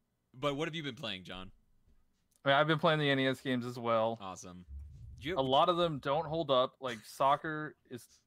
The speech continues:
Speaker 2: really bad.
Speaker 1: Yeah.
Speaker 2: Um,
Speaker 1: What?
Speaker 2: but, I mean, it, the online worked fine. Like, I was playing against people in, like, hockey and, and, uh, Tecmo Bowl, and everything seemed to work fine. I only had lag a couple times.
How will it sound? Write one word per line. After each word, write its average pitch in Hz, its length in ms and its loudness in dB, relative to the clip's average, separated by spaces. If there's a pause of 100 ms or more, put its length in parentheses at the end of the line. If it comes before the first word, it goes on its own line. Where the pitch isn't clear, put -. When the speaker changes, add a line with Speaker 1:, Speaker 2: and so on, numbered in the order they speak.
(100)
Speaker 2:
really 143 320 -6
bad. 107 540 -4
Speaker 1:
Yeah. 101 220 -14 (1160)
Speaker 2:
Um, 113 240 -4
Speaker 1:
What? 110 260 -6 (100)
Speaker 2:
but, 131 200 2 (1080)
I 139 60 -2
mean, 135 160 2
it, 151 260 0
the 170 80 6
online 160 500 6
worked 139 180 2
fine. 156 300 6
Like, 127 120 6
I 143 40 6
was 151 120 2
playing 170 180 2
against 135 340 -2 (260)
people 123 580 -4
in, 117 140 -6
like, 117 140 -6
hockey 123 600 2
and, 110 220 -2 (320)
and, 117 220 -2
uh, 107 320 0
Tecmo 135 340 2
Bowl, 123 340 2
and 113 220 2 (240)
everything 135 600 2
seemed 262 240 -2
to 220 80 6
work 139 180 4
fine. 135 240 4
I 135 60 4
only 151 180 4
had 135 240 2
lag 123 300 2
a 113 80 -4
couple 127 360 0
times. 117 640 -2